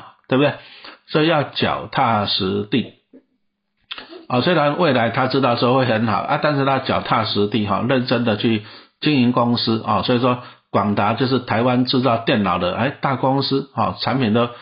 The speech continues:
卖到全世界去哈，稳健的前进。啊，所以说他的广达电脑讲的就是乌龟哲学啊，头抬得很高，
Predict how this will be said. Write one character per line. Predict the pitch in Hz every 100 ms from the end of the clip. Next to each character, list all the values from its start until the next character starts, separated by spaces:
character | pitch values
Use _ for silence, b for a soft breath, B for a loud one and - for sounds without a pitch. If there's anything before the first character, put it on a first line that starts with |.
| B B -
卖 | 131
到 | 127
全 | 117 104
世 | 107 110
界 | 113 104
去 | - -
哈， | 101 95 120
稳 | 101 101 101
健 | 156 123 104
的 | 104 98 95
前 | - 98 110
进。 | 123 110 - B B B B B -
啊， | 123
所 | 113 175
以 |
说 | 185
他 | 175 170
的 | 156
广 | - 101
达 | 104 110
电 | 123
脑 | 101 90
讲 | 98 92
的 |
就 | 95 107
是 | 123
乌 | 156
龟 | 151 143
哲 | 123 110
学 | 107 95
啊， | 104 95 90
头 | 113 113
抬 | 127
得 | 135 127
很 | 101
高， | 104 143